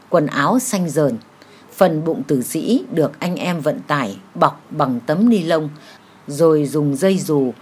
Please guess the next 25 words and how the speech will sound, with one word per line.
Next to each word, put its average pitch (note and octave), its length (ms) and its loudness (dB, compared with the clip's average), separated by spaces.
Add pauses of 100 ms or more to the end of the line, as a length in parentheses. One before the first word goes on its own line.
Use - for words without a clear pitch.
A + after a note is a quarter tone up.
(180)
buộc E3+ 240 2 (100)
chặt D3+ 260 0
xuống G3+ 300 2
ngang F#3 280 0
mông. F3 200 2 (680)
Tang D#3 320 -8
thương. E3+ 280 -2 (1500)
Vào C3+ 320 0
sát G#3+ 360 -6
chút A#3+ 200 0
nữa, G3+ 280 0 (380)
chúng G#3+ 180 4
tôi E3+ 340 2
sộc D3 380 -4
ngay F3+ 240 0
phải C3+ 200 -2
cái - 160 -4
phẫu F#3 420 2
của A#2+ 120 -2
D B2 140 -4 (120)
chín. E3 300 -2 (440)
Anh F#3 180 0
em F3 220 -2
tử C#3 180 -2
sĩ D#3 320 -4